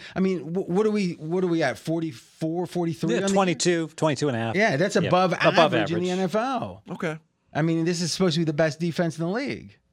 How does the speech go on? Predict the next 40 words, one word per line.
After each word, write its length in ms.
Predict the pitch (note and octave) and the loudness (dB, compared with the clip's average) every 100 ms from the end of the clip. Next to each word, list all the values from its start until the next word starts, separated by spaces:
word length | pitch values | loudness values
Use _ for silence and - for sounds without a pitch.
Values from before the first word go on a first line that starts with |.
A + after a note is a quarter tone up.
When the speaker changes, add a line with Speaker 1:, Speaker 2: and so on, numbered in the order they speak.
| - | 6
Speaker 3:
I 100 | C#3 | 8
think 140 | C3+ | 8
it's 80 | G#2 | 2
one 140 | B2 | 0
of 60 | A2+ | -2
the 60 | F2 | -4
best 220 | F2 - | -6 -8
defenses 280 | F2 E2 B2+ | -12 -8 -4
Speaker 1:
All 60 | |
Speaker 3:
in 60 | F#3 | -2
Speaker 1:
right, 60 | |
Speaker 3:
the 40 | F#3+ | -2
Speaker 1:
it's 60 | D3 | -4
Speaker 3:
league. 40 | |
Speaker 1:
supposed 200 | D#3 D#3 | -4 -2
to 40 | F3+ | 0
be 20 | |
one 160 | F#3+ A#3 | 0 0
of 80 | |
the 60 | G3+ | 0
best 240 | C3 A#2 A#2+ | -2 -2 -4
defenses. 440 | G#2+ G3 F#3 - _ - - | -6 -6 -10 -16 _ -20 -4
Speaker 3:
Yeah. 120 | E3+ | -2
Speaker 1:
Now, 100 | F3 | 0
what 220 | E3+ A#3+ | 0 -2
did 140 | C4+ G#3+ | -2 0
you 100 | A#3 | 0
think 300 | A3+ G#3 F#3 | 2 2 2
of 140 | E3+ | 2
the 280 | D#3+ D3 C#3 - - _ | 2 0 -2 -8 -20 _
conflict 560 | - F#3 F3+ - E3+ C3+ | 0 4 4 2 0 2
on 120 | D3 | 0
the 80 | C3 | 0
sidelines? 840 | - C#3 B2 G#2 F#2 A#1+ G#1+ - _ _ _ _ - | 2 4 2 -2 -8 -12 -18 -20 _ _ _ _ -4
Speaker 3:
Uh, 200 | A#2+ B2 A#2+ - | -2 0 -4 2
I 120 | C3 | 2
thought 300 | A2+ D#3+ E3 D#3 | 4 4 4 2
it 120 | A#2 | -2
was 960 | C3+ C3+ C3+ C3+ C3 B2+ A2 - - _ _ - | 2 4 4 4 0 -2 -8 -12 -16 _ _ 0
alarming. 720 | A#2+ A2+ A#2 C3+ D3+ E3+ E3+ | 2 4 4 4 -2 -6 -12